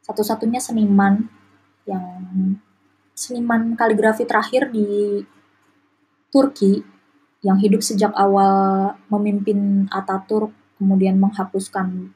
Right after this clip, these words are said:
aksara Arab dan menggantinya dengan bahasa Latin, dan ia tuh adalah terakhir,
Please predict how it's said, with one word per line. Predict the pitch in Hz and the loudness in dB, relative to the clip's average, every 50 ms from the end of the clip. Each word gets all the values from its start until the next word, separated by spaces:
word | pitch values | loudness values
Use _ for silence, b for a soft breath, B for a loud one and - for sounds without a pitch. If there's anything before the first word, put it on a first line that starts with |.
| - 196 | -16 -14
aksara | 196 - - 185 180 - | -8 -4 -2 -2 -2 0
Arab | 180 185 190 190 185 - | -2 -2 -2 -4 -4 -2
dan | 196 190 190 | 0 4 4
menggantinya | 190 190 190 190 190 185 190 | 4 4 2 0 0 0 0
dengan | 185 185 185 180 180 | 0 0 -4 -8 -8
bahasa | 180 196 - - 185 | -8 -8 -6 -6 -6
Latin, | 190 196 - 240 226 233 233 208 | -6 -6 -6 -10 -14 -10 -4 -2
dan | 190 185 190 | -2 0 0
ia | 196 202 214 214 | 0 -2 -2 -2
tuh | - 262 269 269 _ _ _ _ _ _ _ _ _ _ - | -4 -6 -8 -8 _ _ _ _ _ _ _ _ _ _ -6
adalah | 202 190 190 185 185 202 220 - - _ _ _ _ _ _ _ _ _ _ _ _ _ _ _ _ _ _ _ _ _ _ _ _ _ - | -2 0 2 2 2 0 -2 -4 -8 _ _ _ _ _ _ _ _ _ _ _ _ _ _ _ _ _ _ _ _ _ _ _ _ _ -4
terakhir, | - 196 196 196 - - 214 214 208 214 214 | 0 0 0 0 2 2 4 4 4 2 -2